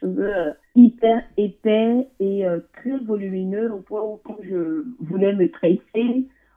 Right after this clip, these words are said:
on trouvait ça prenait trop de temps. Et du coup,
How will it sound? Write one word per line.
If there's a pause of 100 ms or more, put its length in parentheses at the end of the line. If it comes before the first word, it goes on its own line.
on
trouvait
ça
prenait
trop
de (120)
temps. (260)
Et
du
coup,